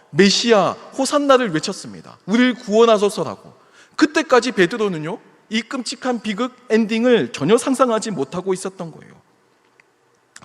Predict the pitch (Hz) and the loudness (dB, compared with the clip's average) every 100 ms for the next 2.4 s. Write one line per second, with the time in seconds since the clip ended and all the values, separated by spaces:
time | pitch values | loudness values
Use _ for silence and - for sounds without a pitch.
0 | _ - - - 214 202 214 202 196 233 | _ -20 -16 -2 4 4 4 0 -4 -4
1 | 208 196 160 151 175 170 175 156 - 170 | -2 2 0 2 0 0 -4 -10 -8 -6
2 | 196 135 131 165 | -6 -6 -6 -8